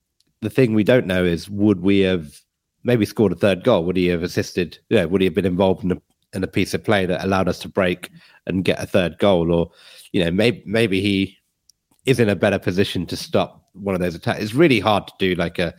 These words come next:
a like for like comparison, but, you know, I don't,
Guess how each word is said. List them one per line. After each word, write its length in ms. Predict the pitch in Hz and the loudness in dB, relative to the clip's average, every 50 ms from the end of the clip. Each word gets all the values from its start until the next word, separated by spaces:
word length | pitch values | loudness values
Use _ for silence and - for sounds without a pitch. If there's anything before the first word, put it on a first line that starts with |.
| - - - _ - - _ | -20 -20 -20 _ -20 -14 _
a 60 | - 92 | 0 2
like 360 | 98 98 95 101 95 - _ | 4 4 4 2 0 -4 _
for 60 | - | -4
like 240 | 98 90 92 90 90 | -2 0 -2 -2 -4
comparison, 680 | - 90 82 85 98 90 90 90 87 - 131 135 165 156 | -8 -14 -8 -6 -4 -2 -2 -4 -4 -4 -4 -2 -2 0
but, 300 | 127 117 104 - - - _ _ _ _ _ _ _ _ _ _ _ _ _ _ _ _ _ _ | 2 2 2 2 -2 -12 _ _ _ _ _ _ _ _ _ _ _ _ _ _ _ _ _ _
you 140 | 131 123 104 | -2 0 0
know, 100 | 90 80 | 0 0
I 120 | 78 101 | 0 0
don't, 220 | 107 107 104 - | 2 2 0 0